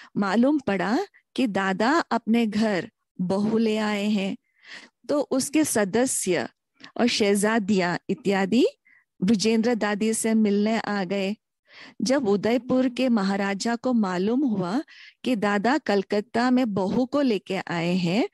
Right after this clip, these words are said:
तो उन्होंने भी दादा को लिखा था कि वे सिंध जाते समय अपनी पत्नी और बहू सहित बीकानेर से होते हुए जाएं।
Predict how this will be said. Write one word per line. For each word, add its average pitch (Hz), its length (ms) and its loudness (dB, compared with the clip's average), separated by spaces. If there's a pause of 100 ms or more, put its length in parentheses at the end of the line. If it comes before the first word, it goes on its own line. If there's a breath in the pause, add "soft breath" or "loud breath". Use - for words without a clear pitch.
(420 loud breath)
तो 269 80 4
उन्होंने 247 520 4
भी 254 140 0
दादा 214 360 -2
को 220 160 -2
लिखा 202 380 -2
था 190 340 -2 (440 loud breath)
कि 240 120 2
वे 226 220 4
सिंध 269 500 2
जाते 208 480 -2
समय 208 520 0 (120)
अपनी 220 300 0
पत्नी 220 540 -2
और 240 260 -2
बहू 202 400 0
सहित 180 400 -2 (420 loud breath)
बीकानेर 220 640 2
से 262 240 0
होते 196 380 0
हुए 190 340 0
जाएं। 170 360 -4